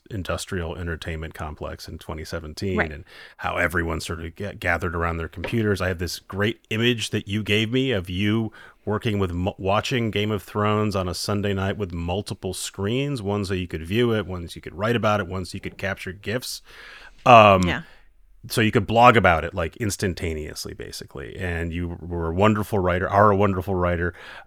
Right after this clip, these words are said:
Speaker 1: um, did great work. I don't think you're doing that now, right? You, are you, have you moved away from words? You're, you're doing podcasts only?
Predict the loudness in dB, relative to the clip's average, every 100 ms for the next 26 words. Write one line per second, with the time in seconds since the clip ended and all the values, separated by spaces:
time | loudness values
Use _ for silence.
0 | 2 6 8 10 8 8 6 2 -4 2
1 | 2 2 0 0 -2 -6 -4 2 2 2
2 | -2 0 0 -4 -4 -2 0 0 -2 -8
3 | -8 -2 -2 -2 -4 -2 -2 0 -2 -2
4 | 0 2 0 0 0 2 0 0 -2 0
5 | 0 -2 -6 -4 -4 -2 -2 -2 -2 -2
6 | -4 -4 -4 -6 -8